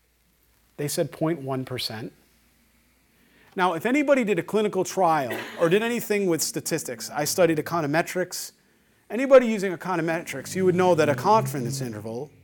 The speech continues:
is roughly ninety-eight or ninety-five percent. And to have a con-, a confidence interval of ninety-five or ninety-eight percent, you have to have a beta and a regression.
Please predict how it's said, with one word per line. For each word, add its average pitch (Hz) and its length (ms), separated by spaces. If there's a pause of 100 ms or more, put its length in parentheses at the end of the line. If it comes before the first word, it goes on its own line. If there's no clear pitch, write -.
(120)
is 139 140
roughly 175 320
ninety-eight 139 440
or 139 60
ninety-five 123 680
percent. - 540 (920)
And 165 100
to 180 60
have 247 160
a - 40
con-, 196 540
a 151 80
confidence 185 480
interval 139 220
of 123 80
ninety-five 147 440
or 135 60
ninety-eight 127 400
percent, 131 420
you 139 120
have 127 120
to 120 80
have 131 120
a 131 60
beta 117 260
and 135 80
a - 20
regression. 160 580